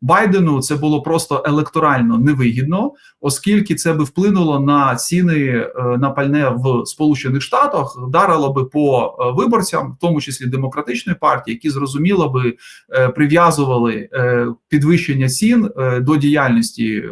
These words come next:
адміністрації президента, і це не дуже добре позначилося на перспективах кандидата від Демократичної партії. Спочатку був Байден цим кандидатом, потім Камала Гарріс. Як бачимо, е, в результаті їм це не сильно допомогло, але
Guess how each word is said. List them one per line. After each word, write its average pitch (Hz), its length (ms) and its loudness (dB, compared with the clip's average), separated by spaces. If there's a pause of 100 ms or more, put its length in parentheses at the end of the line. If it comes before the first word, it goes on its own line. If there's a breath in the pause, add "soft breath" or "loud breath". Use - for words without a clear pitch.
адміністрації 127 720 0
президента, 185 600 0
і 139 60 -4
це 190 180 -2
не 170 100 2
дуже 147 260 -2
добре 151 300 0
позначилося 127 760 -2
на 127 300 0 (300 loud breath)
перспективах 143 640 0
кандидата 127 480 0
від 120 160 -4
Демократичної 120 680 -2
партії. - 340 -6
Спочатку 160 500 0
був 143 220 0
Байден 247 380 4
цим 214 140 4
кандидатом, 165 640 0
потім 165 320 -2
Камала 139 360 2
Гарріс. 240 400 2 (260 loud breath)
Як 156 180 0
бачимо, 175 760 2
е, 135 400 2
в - 20 -6
результаті 165 540 0
їм 151 140 -2
це 143 140 -4
не 151 100 0
сильно 143 300 -2
допомогло, 220 640 0 (260 loud breath)
але 214 500 4